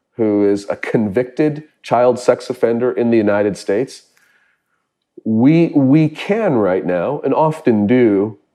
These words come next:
um, by a courtesy, contact, uh, a neighboring country to let them know." Megan's Law would make that a requirement both ways. If somebody from another country, um, use Colombia, for instance,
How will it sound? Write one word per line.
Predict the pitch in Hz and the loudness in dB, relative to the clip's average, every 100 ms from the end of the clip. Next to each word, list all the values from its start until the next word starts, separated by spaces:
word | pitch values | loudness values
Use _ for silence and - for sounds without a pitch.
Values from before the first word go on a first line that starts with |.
| - | -6
um, | 92 82 98 | -4 -2 -2
by | 92 | -2
a | 87 | -4
courtesy, | - 151 156 123 - 92 98 101 _ _ - | -4 0 0 0 -2 -2 -2 -8 _ _ -4
contact, | 113 107 101 98 95 92 - | -2 -2 0 0 -2 -6 -8
uh, | 85 82 82 - | -4 -4 -4 -4
a | |
neighboring | 101 104 92 87 | -2 -2 -4 -6
country | - 95 - 87 80 - | -6 -8 -6 -8 -8 -12
to | - | -6
let | 95 92 - | -6 -4 -8
them | 80 90 | -6 -6
know." | 85 73 - _ _ _ _ _ | -6 -8 -12 _ _ _ _ _
Megan's | 110 127 143 127 101 | 0 2 2 0 2
Law | 95 92 | 2 2
would | 90 95 90 | 0 0 0
make | 95 | -2
that | - 78 | -4 -4
a | |
requirement | 73 - - 120 123 92 80 80 - _ - - - | -8 -10 -4 -2 0 -2 -4 -8 -14 _ -20 -20 -8
both | - 104 98 | -4 -2 -2
ways. | 113 113 85 85 - _ _ - | 0 0 -2 -6 -14 _ _ -4
If | 98 87 | -2 -2
somebody | - 107 104 95 95 | -2 -2 0 -2 -4
from | 90 87 82 82 82 - _ _ _ - | -8 -6 -6 -6 -8 -16 _ _ _ -6
another | 98 92 87 | -2 -2 -2
country, | - 90 - 110 123 - _ _ | -4 -6 -4 -6 -6 -16 _ _
um, | - 76 - - | -14 -14 -12 -8
use | 90 - | -8 -8
Colombia, | - 87 85 92 104 | -8 -6 -4 -4 -4
for | 95 90 | -6 -8
instance, | 92 127 - | -10 -14 -14